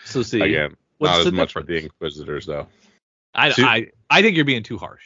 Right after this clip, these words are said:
Speaker 2: Ahsoka is a main character. That is Anakin's Padawan. It's a giant thing. Inquisitors are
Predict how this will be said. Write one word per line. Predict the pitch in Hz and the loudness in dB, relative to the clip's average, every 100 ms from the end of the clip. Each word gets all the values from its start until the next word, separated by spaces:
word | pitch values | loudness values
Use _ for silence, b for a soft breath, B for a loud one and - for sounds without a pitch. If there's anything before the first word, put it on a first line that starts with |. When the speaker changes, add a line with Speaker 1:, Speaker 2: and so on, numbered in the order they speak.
| - _ | -20 _
Speaker 2:
Ahsoka | 131 - 190 156 | -2 4 4 4
is | 120 | 4
a | 110 | 4
main | 95 95 98 98 95 90 | 4 0 -2 -2 -4 -6
character. | - 90 85 87 85 | -4 -4 -4 -8 -6
That | 95 | -4
is | 95 90 - _ - | -4 -8 -12 _ -6
Anakin's | 117 113 101 104 90 | -4 -4 -6 -10 -12
Padawan. | - 92 87 82 82 82 | -6 -4 -4 -6 -8 -10
It's | 82 | -10
a | 92 | -10
giant | 87 110 101 101 95 - | -8 -6 -4 -4 -8 -10
thing. | - 80 71 - _ b b b _ _ | -8 -8 -10 -16 _ b b b _ _
Inquisitors | 120 107 175 135 131 107 | -4 2 2 2 0 0
are | 107 101 92 87 85 85 80 76 | -4 -4 -4 -4 -4 -4 -6 -10